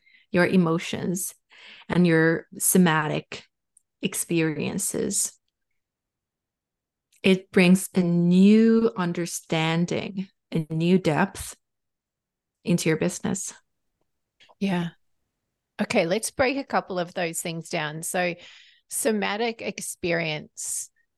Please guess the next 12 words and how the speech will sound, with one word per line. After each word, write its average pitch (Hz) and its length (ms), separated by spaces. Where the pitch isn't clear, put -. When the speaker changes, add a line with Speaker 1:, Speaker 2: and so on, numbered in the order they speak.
Speaker 2:
I 202 240
think 233 240
you're 202 140
probably 185 600
talking 180 500
about 165 320
what 170 160
you 175 100
feel 170 380
in 165 120
your 170 140
body. 175 640